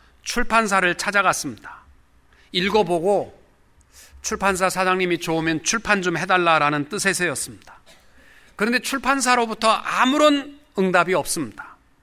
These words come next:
다섯 달이 지나고 여섯 달이 지나고 답답해서 이 초조한 빅토르 위고가 출판사에게 편지를 보냈습니다. 그 편지는 지금까지 세계에서 가장 짧은 편지였다라고 말합니다.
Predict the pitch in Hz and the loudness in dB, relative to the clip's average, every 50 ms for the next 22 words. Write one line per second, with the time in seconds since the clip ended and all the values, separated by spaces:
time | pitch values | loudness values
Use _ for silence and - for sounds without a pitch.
0 | _ _ _ _ _ _ _ _ _ _ _ _ _ - - - _ _ _ _ | _ _ _ _ _ _ _ _ _ _ _ _ _ -20 -20 -20 _ _ _ _
1 | _ _ _ _ - - 175 175 196 196 - 196 185 185 175 160 175 175 170 156 | _ _ _ _ -2 0 2 2 2 2 2 2 2 4 2 2 2 2 2 2
2 | 170 165 156 - 175 175 - 180 170 165 151 - 156 156 151 143 131 143 127 120 | 2 0 0 0 -2 -2 0 0 0 0 -2 -4 -4 -2 -2 -4 -4 -8 -12 -14
3 | - _ _ _ _ _ _ - - - - - 226 220 220 196 175 - - 214 | -18 _ _ _ _ _ _ -2 -2 0 2 2 2 2 2 0 0 0 0 0
4 | 196 160 127 - - _ _ _ _ - - - _ - - - _ _ - 156 | 0 -2 -4 -8 -14 _ _ _ _ -20 -20 -20 _ -20 -20 -20 _ _ -4 -2
5 | 170 175 165 170 - 226 226 - 220 214 202 196 190 170 151 127 - - - - | -2 -2 -2 -2 -2 -2 0 2 4 4 6 4 4 2 -2 -4 -8 -14 -20 -20
6 | - - - - _ _ _ - - 165 - - 180 185 180 165 165 156 151 160 | -20 -20 -20 -20 _ _ _ -8 -8 -6 -2 -2 0 0 2 2 0 0 0 -2
7 | 151 143 160 160 156 131 - - - - _ _ _ _ _ _ _ _ _ _ | 0 2 2 4 2 2 0 -6 -16 -20 _ _ _ _ _ _ _ _ _ _
8 | _ _ _ - - 233 226 - 208 214 202 175 185 175 165 151 143 143 151 147 | _ _ _ -10 -8 -6 -2 0 0 0 2 2 2 2 2 2 0 0 0 0
9 | 139 123 110 - - - _ - - 233 233 208 208 185 180 180 175 170 147 147 | 0 -2 -6 -12 -20 -18 _ -4 -2 -2 0 0 0 2 2 2 0 0 -2 -2
10 | 143 127 - - 127 107 98 - - - - - _ _ _ - 180 - - 208 | -2 -2 -4 -6 -10 -12 -14 -18 -18 -20 -20 -20 _ _ _ -6 -6 -2 -2 -2
11 | 220 196 180 202 196 202 196 - - 180 185 202 190 208 196 190 185 - - 214 | 0 0 2 2 2 2 0 -2 -4 -2 -4 -2 0 0 0 0 0 -2 -2 -2
12 | 214 196 214 208 196 - 214 208 - - - 202 196 247 254 247 240 - - 269 | 0 2 2 0 0 0 -4 -6 -6 -6 -4 0 2 2 2 0 -2 -2 0 0
13 | 254 233 214 240 233 214 - - 247 233 208 208 226 214 214 - 196 190 175 165 | 2 0 0 -4 -6 -6 -8 -8 -6 -6 -2 -2 -2 -2 0 0 2 2 2 2
14 | 156 156 165 143 135 120 107 - - - - | 0 -2 -4 -6 -6 -6 -10 -14 -18 -20 -20